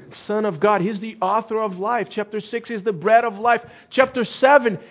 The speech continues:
he is the one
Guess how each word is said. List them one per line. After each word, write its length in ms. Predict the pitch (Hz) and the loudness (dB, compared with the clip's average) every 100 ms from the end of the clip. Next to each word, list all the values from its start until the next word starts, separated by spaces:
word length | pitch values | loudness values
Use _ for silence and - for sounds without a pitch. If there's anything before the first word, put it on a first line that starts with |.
| - | -20
he 440 | - - 262 269 262 | -12 -2 0 0 -2
is 160 | 247 - - _ _ _ _ _ _ _ _ _ _ _ _ - | -4 -8 -20 _ _ _ _ _ _ _ _ _ _ _ _ -8
the 140 | 165 | -4
one 500 | 165 190 240 185 135 | -2 -2 -2 -6 -10